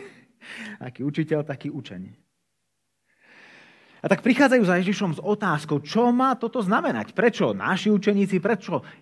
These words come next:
Jánovi učeníci? Hej, a Ján Krstiteľ, veď ty si ho prijal, prijal si jeho pôst, hej, tak my sa, e, jeho krst. My sa všetci postíme, prečo sa tvoji učeníci nepôstia?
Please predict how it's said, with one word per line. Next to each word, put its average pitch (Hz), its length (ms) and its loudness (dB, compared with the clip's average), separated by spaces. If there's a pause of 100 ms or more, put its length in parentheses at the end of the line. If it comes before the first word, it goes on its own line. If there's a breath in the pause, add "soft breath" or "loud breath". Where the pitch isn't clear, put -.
Jánovi 185 560 6
učeníci? 175 500 0
Hej, 220 60 0
a 143 100 2
Ján 214 220 4
Krstiteľ, 214 640 2
veď 190 160 0 (160)
ty 220 80 0
si 226 160 0
ho 233 80 2
prijal, 262 320 2
prijal 214 260 -2
si 190 140 -4
jeho 202 100 0
pôst, - 460 -4
hej, 156 160 -2
tak - 100 -6 (600 loud breath)
my 170 240 0
sa, 233 240 0
e, 156 400 -2
jeho 185 160 0
krst. 214 320 -6 (640 loud breath)
My 175 320 -2
sa 226 80 2
všetci 180 240 -2
postíme, 131 560 -2
prečo 185 240 -8
sa 151 160 -8
tvoji 139 320 -6
učeníci 113 560 -8
nepôstia? 139 720 -8